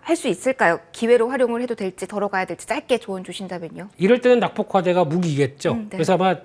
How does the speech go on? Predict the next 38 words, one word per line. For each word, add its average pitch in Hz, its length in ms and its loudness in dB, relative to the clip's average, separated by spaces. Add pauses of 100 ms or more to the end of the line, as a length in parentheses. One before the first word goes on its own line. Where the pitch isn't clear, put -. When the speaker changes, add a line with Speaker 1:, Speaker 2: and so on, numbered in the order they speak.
Speaker 2:
어, 147 180 0
추가적인 202 640 2
하락은 180 460 2
오히려 165 300 2 (220)
비중 180 300 0
늘리는 208 260 2
게 226 80 6
맞겠지만 151 520 0
Speaker 1:
네. 185 180 2
Speaker 2:
일단 151 220 4 (280)
멈춰야 190 300 4
됩니다. 120 340 -2
Speaker 1:
음. 196 160 -2
Speaker 2:
이건 165 220 0
보시면서 175 680 0 (220)
대응하시는 165 400 0
게 160 80 0
좋지 147 240 -4
않겠나 151 340 -4
싶습니다. 101 440 -10 (340)
Speaker 1:
알겠습니다. 196 760 -2
기판주에 254 440 2
대한 190 220 4
이야기까지, 185 400 0
네, 240 180 -2
들어봤습니다. 160 840 -2 (100)
원픽 269 320 2
들어볼 269 300 2
시간이네요. 247 560 2 (100)
대표님, 339 400 4 (680)
오늘 339 140 6
다섯 320 180 6
개 370 100 4
이슈 330 160 0
가운데 233 280 4
어디서 196 320 2
원픽 196 460 2
나오셨을까요? 160 960 2